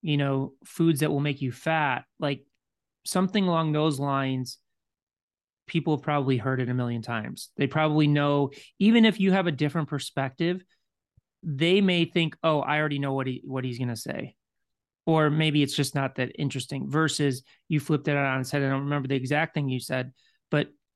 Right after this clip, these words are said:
you understood the pattern that that didn't work. So that you were looking at, for a different way to break the pattern and stand out. So that's a way to look at it, is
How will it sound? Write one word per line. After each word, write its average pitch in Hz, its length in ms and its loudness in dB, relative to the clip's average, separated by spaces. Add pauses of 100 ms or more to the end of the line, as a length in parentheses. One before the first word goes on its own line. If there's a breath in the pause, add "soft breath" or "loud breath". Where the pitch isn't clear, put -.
(200)
you 160 180 4
understood 180 400 2
the 139 100 0
pattern 160 600 0
that 143 240 0
that 156 260 -2
didn't 151 300 -2
work. 143 500 0 (560)
So 156 160 -2
that 151 80 0
you 156 100 2
were 151 100 -2
looking 170 440 -2
at, 151 160 -10
for 156 100 -4
a 143 100 -4
different 160 320 -4
way 147 160 -4
to 147 140 -6
break 143 460 -2
the 170 100 -2
pattern 131 480 -4
and 127 160 -6
stand 131 340 -4
out. 120 300 -4 (540)
So 160 160 -2
that's 190 340 0
a 196 60 -2
way 180 220 0
to 160 140 -8
look 156 360 -4
at 147 180 -2
it, 143 160 -6
is 143 400 -4